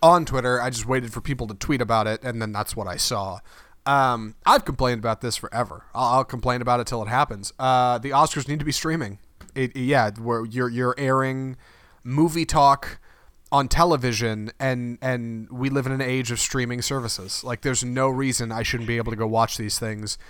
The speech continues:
on Facebook or Twitter, or, or, or that it should be that easy. I'm not saying you have to run my show,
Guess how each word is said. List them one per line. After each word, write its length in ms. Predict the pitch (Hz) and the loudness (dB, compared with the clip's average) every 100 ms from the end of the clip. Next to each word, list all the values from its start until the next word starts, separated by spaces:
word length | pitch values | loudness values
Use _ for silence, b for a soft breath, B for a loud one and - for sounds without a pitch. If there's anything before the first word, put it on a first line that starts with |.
| b b b | b b b
on 160 | 135 123 | 0 0
Facebook 640 | 110 127 120 - 104 98 - | 0 -2 -2 -2 -4 -6 -6
or 160 | 127 117 | -4 -4
Twitter, 580 | - - 127 107 95 98 | -4 -4 -4 -4 -8 -8
or, 200 | 123 117 | -4 0
or, 140 | 131 | 2
or 320 | 135 175 160 151 165 | 2 2 0 -4 -6
that 100 | 202 | -4
it 60 | 160 | -4
should 220 | - 185 | -4 -4
be 100 | 147 | -4
that 200 | 131 117 | -2 -4
easy. 400 | 120 110 110 95 - B B B - | -6 -6 -6 -8 -16 B B B 0
I'm 140 | 196 254 | 2 4
not 160 | 233 | 4
saying 320 | - 202 175 | 4 4 4
you 80 | 147 | 2
have 100 | 139 | 0
to 80 | 139 | 2
run 160 | 135 131 | 2 4
my 120 | 123 | 0
show, 260 | - 123 | 0 -2